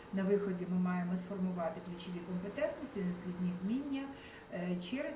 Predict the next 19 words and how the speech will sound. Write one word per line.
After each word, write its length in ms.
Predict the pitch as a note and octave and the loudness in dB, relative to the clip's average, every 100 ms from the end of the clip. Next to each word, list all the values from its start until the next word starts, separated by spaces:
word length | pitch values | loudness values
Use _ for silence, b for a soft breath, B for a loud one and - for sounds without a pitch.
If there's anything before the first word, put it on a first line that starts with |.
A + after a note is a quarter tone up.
| - F#3 | -2 0
інформаційно-пізнавальний 1900 | F#3 G3+ G#3 G3 B3 C#4+ C#4 A#3 G#3 - - - - G3 G#3+ G3+ F#3+ F3+ | 0 0 -2 -2 -2 0 2 4 2 0 -10 -10 -4 0 2 2 2 4
матеріал 500 | F3 F3 F#3 A3+ D4 E4 - | 2 0 -2 0 0 0 -4
і 40 | - - | -12 -4
практико-спрямовані 1040 | G3+ A3+ - - G#3+ - F3 F3 E3+ F3 F3+ - | 0 0 2 2 0 -8 -8 -8 -8 -6 -4 -6
завдання. 520 | - - - - - B B B B | -10 -8 -8 -8 -10 B B B B
Отакі 360 | A#3+ D4+ E4 G4+ | -2 -2 4 4
практико-спрямовані 1160 | D#4+ D#4+ D#4+ D4 B3+ - G#3+ G#3 A3 G#3 G3 F3+ | 6 4 4 -2 -4 -2 0 2 2 2 0 0
завдання, 540 | F#3 F3 G#3+ C#4 D4+ B3+ | -4 0 0 0 -2 -2
там, 180 | A3 G3+ | -2 0
де 60 | F#3+ | 0
діти 340 | F#3+ F#3+ G3 | -2 -2 -2
обговорюють 560 | F3+ A3+ G3 F#3 E3+ - | -2 -2 0 0 0 -6
харчову 380 | F3+ F3+ - F#3 F3+ | -8 -10 -6 -6 -4
піраміду 460 | F3+ F3+ A3+ D4+ D#4 B B B | -4 0 0 -2 -6 B B B
і 80 | D4+ | -2
моделюють 840 | D#4 E4+ F4 D4+ A#3+ F#3+ F3+ - | 0 2 0 2 4 4 2 0
ситуацію, 680 | G3 G3 F#3+ F3 F3+ - D4 | -4 -2 0 2 0 -2 0
активно 440 | D4 - F#3 F3 E3+ | 0 0 0 0 -4
моделюють, 540 | F3 F#3 G#3+ D4+ F4+ | -4 -2 -2 2 0